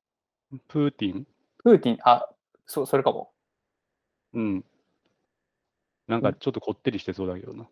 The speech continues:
Speaker 2: そうそうそう。これがなんかうまいっすよみたいなことを教えてもらって。
Speaker 1: えー。
Speaker 2: これが美味しいのかなって思ってます。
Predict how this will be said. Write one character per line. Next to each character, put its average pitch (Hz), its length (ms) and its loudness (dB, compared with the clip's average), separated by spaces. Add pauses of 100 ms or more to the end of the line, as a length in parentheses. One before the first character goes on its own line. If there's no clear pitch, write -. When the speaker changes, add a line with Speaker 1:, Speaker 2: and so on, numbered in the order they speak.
Speaker 2:
そ - 340 -8
う 127 40 -8
そ - 160 -12
う - 20 -18
そ - 140 -10
う。 - 100 -14
こ 170 140 0
れ 190 120 6
が 208 140 10
な 202 160 4
ん 196 140 -2
か 113 180 4
う 131 180 -2
ま 143 180 2
い 151 40 -4
っ 143 40 -8
す - 440 -12
よ 110 80 -6
み - 100 -10
た - 120 -12
い - 20 -12
な 117 80 -14
こ 120 100 -10
と 120 100 -10
を - 20 -10
教 120 100 -10
え 117 60 -10
て - 40 -8
も 117 120 -8
ら 113 80 -8
っ - 120 -20
て。 120 280 -12 (1300)
Speaker 1:
え 107 40 -8
ー。 95 460 -6
Speaker 2:
こ - 40 -20 (1160)
れ 156 60 0
が 151 60 8 (100)
美 143 60 4
味 135 80 -8
し 156 120 0
い 131 40 0
の 110 100 -6
か 113 100 -8
な 120 120 0
っ - 80 -20
て - 60 -14
思 120 140 -18
っ - 80 -20
て - 80 -18
ま 143 160 -20
す。 - 100 -20